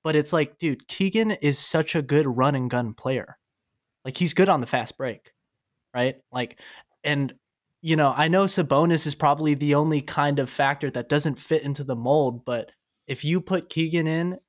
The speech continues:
even with the second unit with Malik Monk, people running and gunning, he kind of, um, like, he's kinda immerses very well in both units, I think, which will give him and bolster his case to, like, win Rookie of the Year too,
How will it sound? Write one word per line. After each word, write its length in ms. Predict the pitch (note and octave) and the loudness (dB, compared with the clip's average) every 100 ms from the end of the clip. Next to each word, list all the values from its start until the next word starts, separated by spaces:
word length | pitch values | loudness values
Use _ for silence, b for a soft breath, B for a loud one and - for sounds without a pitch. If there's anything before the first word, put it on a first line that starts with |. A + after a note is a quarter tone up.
| _ - | _ -2
even 300 | E3+ F3+ F3 | 0 4 2
with 140 | E3+ | 2
the 80 | D3+ | 0
second 400 | - D#3+ D#3 D3 | 0 -2 -2 0
unit 300 | D3 E3 C3+ | 2 2 0
with 160 | C3+ C#3+ | 0 0
Malik 300 | C3+ D3 D3 | 0 0 -2
Monk, 340 | C#3 C#3+ B2 - _ _ | 0 0 0 -10 _ _
people 300 | - D3+ E3 | -10 -2 0
running 340 | C3+ C3+ D3+ C#3+ | 2 2 2 0
and 140 | C3+ | -2
gunning, 340 | B2 B2+ D#3 E3 | -2 -2 -2 -4
he 220 | C#3+ D#3 | -6 -8
kind 260 | - G3 G3+ | -4 0 0
of, 140 | G#3 | 2
um, 240 | F3 C3 - _ _ - | 0 -2 -6 _ _ -4
like, 220 | D#3+ - _ _ _ _ _ _ _ _ | -4 -4 _ _ _ _ _ _ _ _
he's 100 | E3+ | -6
kinda 460 | G#3 G3+ F#3+ F3+ - _ _ F3 | 0 2 4 2 0 _ _ -2
immerses 500 | D#3+ F#3+ A3 D3 A#2+ | 2 2 2 -2 2
very 240 | D3 E3+ | 4 4
well 400 | D#3 E3+ B2 - D#3 | 4 2 2 -2 -2
in 100 | C#3+ | 2
both 360 | D#3 E3 - | 2 2 0
units, 380 | D3 D3+ G#2+ - - | -2 -2 -4 -10 -6
I 120 | C3+ | -6
think, 320 | C3 B2+ A#2+ C#3+ | -4 -6 -2 -2
which 140 | D3 | 0
will 60 | D3+ | 0
give 180 | D#3+ D#3 | 2 2
him 140 | D#3+ | 0
and 180 | C#3+ C#3+ | 0 0
bolster 340 | C3+ C3 D3 | 2 0 0
his 420 | C#3 C3+ B2 B2+ - | 0 -2 -4 -8 -10
case 360 | D3 B2+ - | -6 -4 -6
to, 140 | - B2+ | -8 -6
like, 220 | A#2 A2+ | -6 -6
win 240 | B2 B2 A#2+ | -4 -4 -4
Rookie 260 | A#2 B2 | -6 -8
of 60 | A#2+ | -10
the 80 | B2+ | -12
Year 160 | - - | -14 -14
too, 140 | B2 | -16